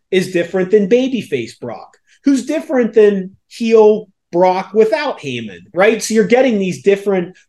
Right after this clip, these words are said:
versions of the characters, and I think it's fantastic. So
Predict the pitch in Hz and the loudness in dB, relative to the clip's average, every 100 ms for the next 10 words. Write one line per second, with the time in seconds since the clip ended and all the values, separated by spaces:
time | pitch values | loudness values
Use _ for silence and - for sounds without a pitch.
0 | - 135 185 196 180 151 143 135 175 175 | -8 0 2 2 0 -4 -8 -2 0 0
1 | 143 135 123 135 135 143 160 135 - 135 | -2 -4 -4 -6 -8 -6 -6 -8 -6 -8
2 | 127 135 127 127 90 - 151 143 135 | -6 -8 -10 -12 -16 -4 0 0 -2